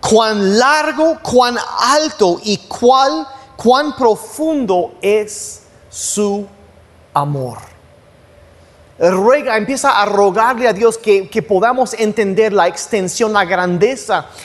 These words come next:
del amor de Dios para nosotros. Y dice, verso diecinueve, dice, "Es mi deseo que experimenten el amor de Cristo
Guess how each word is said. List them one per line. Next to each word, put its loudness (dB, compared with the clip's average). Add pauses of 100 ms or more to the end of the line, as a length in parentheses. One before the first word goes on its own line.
(160)
del 4
amor 4
de 4
Dios 2
para 0
nosotros. 0 (280)
Y 4
dice, 2
verso 2
diecinueve, 4
dice, 2
"Es -4
mi 2
deseo 2 (640)
que 4
experimenten 0 (260)
el 6
amor 4
de 2
Cristo -2